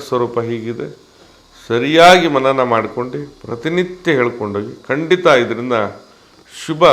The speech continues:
ಫಲಿತಾಂಶ ಪಡಿಬೋದಾಗಿದೆ. ನಾನು ನಿಮ್ಮ ಗಿರಿಧರ್ ಭಟ್. ನಮ್ಮ ಕಚೇರಿ ಅಥವಾ ಮನೆ ಬಂದು ಜ್ಞಾನ ಭಾರತಿ ಯೂನಿವರ್ಸಿಟಿ ಕ್ವಾರ್ಟರ್ಸ್ ಸರ್ಕಲ್‌ನಲ್ಲಿದೆ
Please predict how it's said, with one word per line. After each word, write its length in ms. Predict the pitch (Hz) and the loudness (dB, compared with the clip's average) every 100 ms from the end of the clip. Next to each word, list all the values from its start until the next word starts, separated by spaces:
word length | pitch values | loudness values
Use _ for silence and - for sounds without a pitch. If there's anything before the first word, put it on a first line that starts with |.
| 113 | 4
ಫಲಿತಾಂಶ 580 | 120 113 113 107 104 - 113 - | -2 -6 -4 -6 -6 -12 -12 -8
ಪಡಿಬೋದಾಗಿದೆ. 720 | 107 101 113 - - - - _ _ _ _ _ _ _ _ _ _ _ - | -8 -8 -14 -18 -20 -20 -20 _ _ _ _ _ _ _ _ _ _ _ -2
ನಾನು 200 | 131 143 127 | 2 2 0
ನಿಮ್ಮ 140 | 117 101 95 - 95 | -2 -4 -6 -14 -8
ಗಿರಿಧರ್ 360 | 101 110 120 117 | -6 -2 -2 0
ಭಟ್. 200 | 135 - - _ _ _ _ _ _ _ | -4 -6 -20 _ _ _ _ _ _ _
ನಮ್ಮ 300 | 113 139 156 135 - | -2 0 2 0 -2
ಕಚೇರಿ 460 | 120 135 131 139 143 - _ _ _ _ _ _ _ _ _ _ _ | -4 0 0 -2 -12 -20 _ _ _ _ _ _ _ _ _ _ _
ಅಥವಾ 260 | 120 135 131 | -8 2 2
ಮನೆ 240 | 110 131 | 4 0
ಬಂದು 300 | 135 123 120 107 | 0 0 -2 -4
ಜ್ಞಾನ 380 | 98 123 156 | -2 0 2
ಭಾರತಿ 640 | 143 127 127 - 143 143 117 | 0 0 -2 -4 -8 -8 -6
ಯೂನಿವರ್ಸಿಟಿ 680 | 127 139 127 - 117 131 127 | 0 2 0 -6 -6 -6 -6
ಕ್ವಾರ್ಟರ್ಸ್ 540 | - 117 110 117 - | 0 0 0 -6 -4
ಸರ್ಕಲ್‌ನಲ್ಲಿದೆ 840 | 113 104 120 113 107 104 101 - | -6 -2 -2 -2 -4 -6 -10 -12